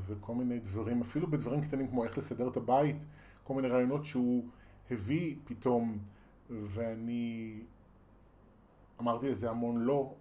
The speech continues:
עד שבסוף הסכמתי להקשיב יותר לעומק, ופתאום לתת לדברים צ'אנס, ואז לקלוט שוואלה,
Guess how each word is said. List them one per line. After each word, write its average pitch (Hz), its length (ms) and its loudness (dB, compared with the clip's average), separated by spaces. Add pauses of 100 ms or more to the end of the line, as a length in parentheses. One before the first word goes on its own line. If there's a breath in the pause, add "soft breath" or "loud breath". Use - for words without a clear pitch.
(140)
עד 107 180 -8
שבסוף - 540 -6 (260)
הסכמתי 131 560 0
להקשיב 117 440 -2
יותר 117 260 -4
לעומק, 135 420 2
ופתאום 123 480 0 (500 loud breath)
לתת 139 260 0
לדברים 127 420 2
צ'אנס, 156 340 4
ואז 120 260 2
לקלוט 120 580 0 (1600 loud breath)
שוואלה, - 1400 -2